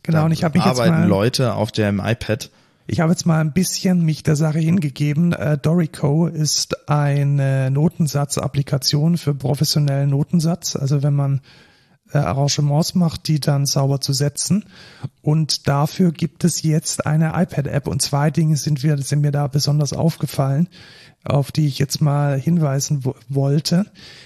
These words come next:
Speaker 1: Nämlich das erste ist der Preis. Also der ist nahezu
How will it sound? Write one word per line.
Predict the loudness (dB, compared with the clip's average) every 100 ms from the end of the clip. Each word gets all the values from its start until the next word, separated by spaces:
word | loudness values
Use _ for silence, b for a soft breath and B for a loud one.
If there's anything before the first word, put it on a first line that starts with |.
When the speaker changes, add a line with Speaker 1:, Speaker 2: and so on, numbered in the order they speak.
| B
Speaker 1:
Nämlich | -2 0 2
das | 0 -2
erste | 0 0 0
ist | 0
der | -2
Preis. | -2 -2 0 -2 -4 -10 -6
Also | -2 0
der | 0 0
ist | 0
nahezu | 0 2 0 -2 0 2 2 -2